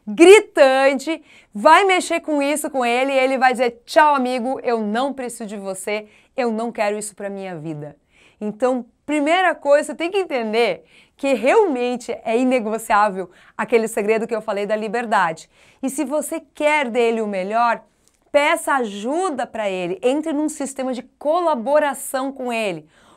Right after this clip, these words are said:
"Oi, fulano, o que que tu acha de tal coisa? Tu acha que é legal? Tu tem alguma ideia sobre isso?" Você vai perceber que o aquariano sempre é rico em ideias. E você conseguindo pegar essas ideias,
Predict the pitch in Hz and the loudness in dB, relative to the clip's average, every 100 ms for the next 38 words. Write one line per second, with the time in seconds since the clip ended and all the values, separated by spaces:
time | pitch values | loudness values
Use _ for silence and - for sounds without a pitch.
0 | _ 311 - 392 370 320 262 320 403 427 | _ -6 -2 2 4 4 0 -8 -8 -2
1 | 370 285 277 247 254 262 247 240 208 190 | 2 2 0 -8 -6 -2 -2 -4 -4 -2
2 | 180 180 262 277 202 170 160 196 180 156 | -4 -4 -4 -4 -6 -4 0 2 2 0
3 | - _ _ _ - 311 320 240 240 214 | -8 _ _ _ -8 -2 0 0 -2 -2
4 | 185 190 196 185 180 185 160 170 196 190 | -2 -2 0 -2 -4 -6 -8 -8 -6 -6
5 | - 160 _ _ _ - 208 233 262 262 | -8 -14 _ _ _ -12 -4 -2 -2 -2
6 | 214 247 262 269 233 - 262 247 254 269 | -2 -2 -2 -6 -6 -2 0 0 0 -2
7 | 269 285 294 294 277 226 285 320 311 269 | -4 -6 -4 -4 -6 -4 -2 -2 -2 -6
8 | 247 214 196 190 180 170 165 - _ _ | -6 -6 -6 -6 -4 -6 -8 -14 _ _
9 | _ _ 247 214 240 220 269 277 277 285 | _ _ -8 -4 -4 -4 -6 -4 -6 -6
10 | 233 247 247 226 226 226 220 214 202 233 | -6 -6 -6 -4 -4 -4 -6 -4 0 0
11 | 247 233 | -2 -8